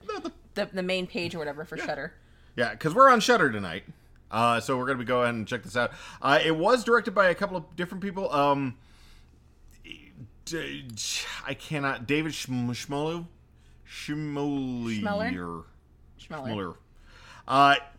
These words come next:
Speaker 2: <laughs> Just try your best, baby.
Speaker 1: yeah, <laughs> it's his first one that he did, but he did Puppet Master,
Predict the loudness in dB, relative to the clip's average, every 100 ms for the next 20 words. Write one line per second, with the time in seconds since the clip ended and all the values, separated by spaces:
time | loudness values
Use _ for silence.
0 | -20 -10 -8 -6 -8 -6 -2 -2 -2 -6
1 | -6 0 6 4 4 0 0 0 -2 6
2 | 6 6 0 0 2 0 2 0 2 0
3 | -2 -4 0 -2 -2 -2 -4 -2 -6